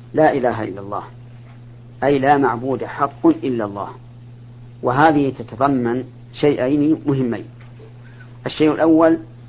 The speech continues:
نفي الألوهية عما سوى الله عز وجل، يعني الألوهية الحق،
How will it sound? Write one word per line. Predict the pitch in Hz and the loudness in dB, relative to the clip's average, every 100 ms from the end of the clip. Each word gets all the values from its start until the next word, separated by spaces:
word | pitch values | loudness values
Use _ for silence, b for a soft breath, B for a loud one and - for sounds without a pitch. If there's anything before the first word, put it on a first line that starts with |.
| - - - | -20 -20 -4
نفي | 147 160 139 | 0 0 -2
الألوهية | 127 127 127 127 156 127 | -6 -4 -2 0 0 0
عما | 107 123 151 | -2 -4 -4
سوى | 135 113 | -4 -6
الله | 143 107 | -6 -6
عز | 107 104 | -8 -8
وجل، | 101 98 85 - - - - - - - - - - - - - - - | -10 -10 -16 -18 -20 -20 -20 -20 -20 -20 -20 -20 -20 -20 -20 -20 -20 -6
يعني | 120 120 | -2 -2
الألوهية | 120 123 120 139 | -2 -4 -2 -4
الحق، | - - 139 | -6 -6 -6